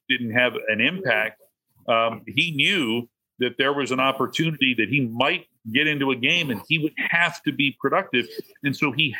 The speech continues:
had to stay ready. Um, you know, it's funny, I don't remember which game it was, uh, in the postseason. I don't think it was in the World Series. It may have been the championship series. Anyway,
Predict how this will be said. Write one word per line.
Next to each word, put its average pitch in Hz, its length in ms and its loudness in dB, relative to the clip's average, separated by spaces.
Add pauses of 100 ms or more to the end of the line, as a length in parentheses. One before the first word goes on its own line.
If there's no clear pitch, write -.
had 175 280 2
to 127 80 0
stay 131 340 0
ready. 123 520 -2 (680)
Um, 117 600 2
you 135 80 2
know, 127 80 4
it's 127 140 -6
funny, 156 340 2
I 123 60 4
don't 135 160 2
remember 120 340 0
which 123 300 0
game 127 240 0
it 113 120 -12
was, 117 460 0 (1000)
uh, 107 280 4
in 113 120 0
the 104 60 0
postseason. 113 760 0 (600)
I 113 80 2
don't 113 200 0
think 131 180 0
it 120 80 2
was 107 160 0
in 113 100 2
the 107 60 0
World 107 340 0
Series. 117 380 2
It 107 80 -4
may 117 120 2
have 110 120 0
been 107 140 0
the 98 80 -2
championship 113 720 -2
series. 104 360 2
Anyway, 120 260 2